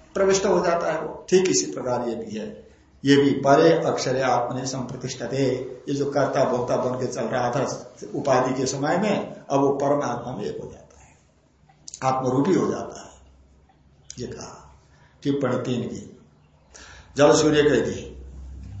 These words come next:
जले सूर्य एवं प्रकृति, जल सूर्य का प्रकृति माने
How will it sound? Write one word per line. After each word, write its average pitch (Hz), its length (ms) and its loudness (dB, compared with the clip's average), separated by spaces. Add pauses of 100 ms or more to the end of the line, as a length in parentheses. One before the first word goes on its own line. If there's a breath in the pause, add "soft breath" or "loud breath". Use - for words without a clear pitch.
(560)
जले 202 400 12
सूर्य 185 420 10
एवं 190 280 8
प्रकृति, 175 400 2
जल - 300 4
सूर्य 113 280 0
का - 180 -8 (760)
प्रकृति 107 440 -10 (960 loud breath)
माने 147 160 2